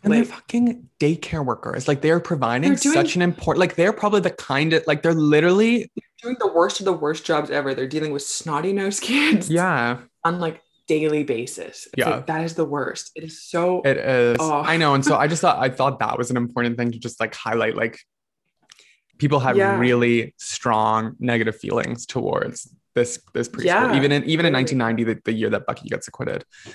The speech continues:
Speaker 1: Um,
Speaker 2: Gosh.
Speaker 1: and then three years later, we've kind of talked about this. That's when you have the West Memphis Three, these three teenage goths who
Speaker 2: Mm.
Speaker 1: are accused and convicted of sexual assault and murder of three boys, like,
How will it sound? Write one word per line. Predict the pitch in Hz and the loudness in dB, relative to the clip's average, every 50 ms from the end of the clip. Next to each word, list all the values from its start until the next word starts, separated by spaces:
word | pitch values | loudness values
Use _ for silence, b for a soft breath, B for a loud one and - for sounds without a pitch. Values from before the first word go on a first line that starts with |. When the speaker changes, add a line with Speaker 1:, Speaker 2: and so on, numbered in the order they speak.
| B B B | B B B
Speaker 1:
Um, | - 127 123 120 117 117 117 113 113 113 | -4 -2 0 0 0 0 0 -2 -4 -4
Speaker 2:
Gosh. | - 156 151 - - - - | -6 -8 -10 -12 -10 -4 -2
Speaker 1:
and | 147 139 135 | 0 2 2
then | 139 139 | 2 2
three | 135 - - 147 | 0 0 0 2
years | 147 151 143 139 | 2 2 2 2
later, | 131 127 127 | 2 0 0
we've | 120 120 | 0 -2
kind | 117 131 131 | -4 -4 -4
of | 120 | -4
talked | 120 120 - - | -4 -6 -6 -4
about | 117 113 117 - | -4 -2 -2 0
this. | 120 117 110 - - _ - | 0 -2 -2 -4 -10 _ -4
That's | 123 117 117 - | -4 -4 -2 -2
when | 123 120 | -4 -2
you | 120 120 | -2 -2
have | 123 120 | -2 0
the | 117 117 | 0 0
West | 113 117 117 113 - - | 0 0 -2 -2 -4 -4
Memphis | 131 113 117 117 - 120 120 - | -4 -4 -4 -2 -4 -4 -4 -2
Three, | - 143 139 139 135 | -2 0 0 0 0
these | 131 127 120 - | 0 -2 -4 -4
three | - 139 139 135 135 135 135 | -2 -2 0 2 2 2 2
teenage | 127 131 - 135 131 127 127 120 - - - - _ _ - - - | 0 -2 -4 -4 -2 -2 -2 -4 -6 -10 -14 -18 _ _ -20 -8 -2
goths | - 120 117 113 139 143 - - - - - _ B B B B B B B | 0 2 2 2 0 -2 -8 -8 -10 -10 -12 _ B B B B B B B
who | 135 135 127 127 | 2 4 4 4
Speaker 2:
Mm. | - | 4
Speaker 1:
are | - 127 123 120 120 117 117 - | 4 4 4 4 4 2 2 0
accused | - - - - - 131 127 127 127 127 120 120 - - | -2 -6 -6 -4 -2 0 0 2 0 0 -2 -4 -6 -6
and | 123 131 131 | -6 -6 -6
convicted | - 127 120 120 120 120 127 120 | -4 -2 0 0 0 0 0 -2
of | 120 120 | 0 -2
sexual | - 123 120 - 131 123 | -4 -6 -6 -4 -4 -4
assault | 120 - 127 117 - | -4 -2 -4 -2 -2
and | 120 117 | -2 -2
murder | 113 110 113 113 120 | -2 -2 -2 0 0
of | 117 120 - - | 0 -2 -4 -8
three | - 123 120 117 | -4 -4 -2 0
boys, | 113 113 110 110 113 123 135 135 - - | 0 0 0 0 0 0 -2 -4 -6 -10
like, | - - | -12 -14